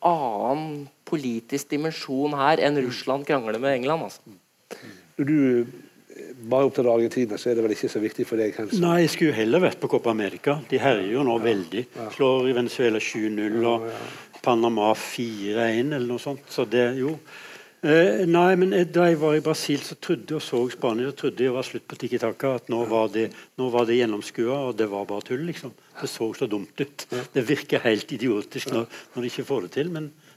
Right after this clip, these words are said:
Speaker 3: nå får de det til. De har fått, eh, jeg tror de har fått to gode spisser, rett og slett. Så, eh, altså, i gamle dager var det sånn at de måtte spille i hundre og nitten minutter, så var alle så svimle at da kunne han, eh, han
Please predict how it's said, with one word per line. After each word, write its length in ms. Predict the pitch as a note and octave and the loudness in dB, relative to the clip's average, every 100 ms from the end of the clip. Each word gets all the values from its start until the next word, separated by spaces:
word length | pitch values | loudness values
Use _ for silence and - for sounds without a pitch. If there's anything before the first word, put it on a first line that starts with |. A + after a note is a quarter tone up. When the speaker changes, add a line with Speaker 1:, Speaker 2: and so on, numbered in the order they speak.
| - | -6
Speaker 3:
nå 100 | C#3 | -4
får 180 | E3+ B2 | -2 -2
de 160 | A2 | -2
det 60 | G#2+ | -4
til. 200 | E3+ G3 F#3 | -4 -6 -4
De 100 | E3 | -4
har 80 | |
fått, 420 | - D3 - _ D#3 | 0 -2 -4 _ 2
eh, 140 | D3 D3 - - - - | 2 0 -18 -20 -20 -4
jeg 80 | F3+ | -4
tror 160 | - D3+ | 0 0
de 60 | |
har 80 | D#3 | 0
fått 160 | E3 - | -4 -8
to 140 | D3 | -10
gode 240 | C3 B2 G#2 | -6 -6 -4
spisser, 340 | - - G#2+ | -6 -6 -8
rett 160 | C3 - | -10 -10
og 100 | - | -12
slett. 160 | F3+ - - - - | -16 -16 -20 -18 -2
Så, 300 | D3 C#3 C#3 | 0 2 -2
eh, 40 | - - - - | -6 -20 -18 -4
altså, 220 | C#3+ E3 | 0 2
i 40 | |
gamle 220 | D#3 C#3+ B2+ | 2 2 2
dager 220 | B2+ C3 | 2 2
var 100 | C3 | 0
det 80 | - | 0
sånn 220 | C3+ A#2+ | -2 -2
at 220 | A#2 - | -4 -6
de 100 | B2+ | -2
måtte 200 | B2 - | -2 -4
spille 320 | - A#2 A2+ A2+ | -2 2 2 2
i 40 | |
hundre 200 | A#2+ G#2+ | 0 -4
og 80 | A2+ | -4
nitten 320 | G#2+ - A2 | -6 -8 -6
minutter, 420 | A2 - _ B2+ | -4 -6 _ -12
så 140 | - A#2+ | -4 0
var 140 | A2+ | 2
alle 100 | G2+ | 0
så 140 | - | -4
svimle 420 | G#2 B2+ G2 G2 G#2+ | -4 -2 -2 -2 -4
at 260 | - - - - - | -6 -20 -20 -20 -6
da 100 | B2+ | -4
kunne 320 | - B2+ B2 | 0 0 2
han, 200 | A#2 A#2+ | 2 2
eh, 340 | G#2+ G#2 G#2 A#2 D3 - - | 2 4 2 0 -4 -8 -2
han 220 | C3+ B2 | 0 0